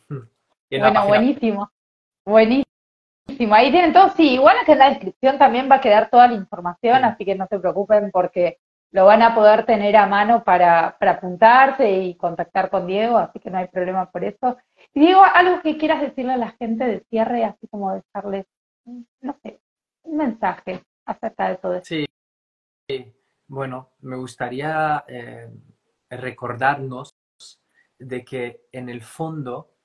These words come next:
Speaker 2: eh, cualquier relación que podamos definir como tóxica, que sea, sea hacia nosotros mismos o hacia otras personas, em, ¿cómo te lo digo? Sí, bueno, normalizar el hecho de que tengamos relaciones tóxicas.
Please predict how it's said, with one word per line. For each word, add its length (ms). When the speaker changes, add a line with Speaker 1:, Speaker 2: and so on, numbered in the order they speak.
Speaker 2:
eh, 480
cualquier 360
relación 720
que 100
podamos 340
definir 360
como 220
tóxica, 560
que 100
sea, 240
sea 680
hacia 200
nosotros 420
mismos 360
o 40
hacia 180
otras 220
personas, 580
em, 540
¿cómo 160
te 120
lo 80
digo? 200
Sí, 280
bueno, 180
normalizar 720
el 140
hecho 200
de 100
que 100
tengamos 380
relaciones 460
tóxicas. 580